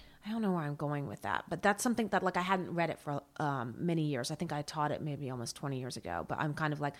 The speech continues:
I'm like, "Oh, I really need to go back to that and go back into that," because that's something that's just sort of, like, held up for me over a period of time.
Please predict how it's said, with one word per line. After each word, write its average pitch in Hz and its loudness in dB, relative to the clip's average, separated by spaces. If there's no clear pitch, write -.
I'm 170 -2
like, 160 0
"Oh, 156 4
I 139 4
really 147 2
need 143 0
to 139 -8
go 135 -2
back 131 0
to 156 -8
that 127 -4
and 160 -2
go 143 0
back 117 -2
into - -6
that," - -6
because - -6
that's - -4
something 147 -4
that's 139 -6
just 143 -4
sort 143 -2
of, 131 -6
like, 135 -2
held 151 4
up 147 2
for 143 -4
me 139 0
over 139 -2
a 160 -4
period 110 -4
of - -12
time. 65 -8